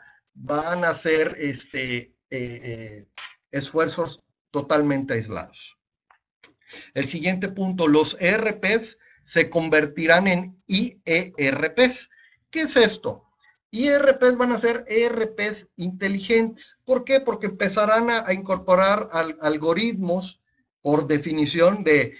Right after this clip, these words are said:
el N B O, N B A, M D A, etcétera, ¿no? Pa-, para los que no, no, no manejamos mucho el, el, el, el, la terminología, N B O es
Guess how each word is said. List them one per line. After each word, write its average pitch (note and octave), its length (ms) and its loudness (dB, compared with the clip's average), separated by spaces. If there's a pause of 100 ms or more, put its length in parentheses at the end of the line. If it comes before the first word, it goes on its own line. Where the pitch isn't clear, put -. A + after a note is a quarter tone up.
(160)
el A2+ 160 -4
N A2 220 -4
B C#3 160 -2
O, C#3+ 400 0
N A#2 260 -2
B B2+ 180 4
A, C#3+ 360 4
M A#2 240 -6
D C#3 180 0
A, D3 400 2
etcétera, A2+ 480 -8
¿no? G3+ 220 -2 (180)
Pa-, C#3 220 -4
para C#3 240 0
los C3+ 200 -4
que - 140 -6
no, E3+ 300 4
no, E3 200 -8
no E3 220 -4
manejamos E3 540 -4
mucho D#3+ 340 -6
el, C#3+ 140 -4
el, C3+ 260 -10
el, B2+ 480 -8
el, A#2+ 520 -12 (340)
la B2 240 -4
terminología, C#3 760 -4
N F3 240 -4
B G3 160 0
O F#3+ 140 0
es F3+ 280 -4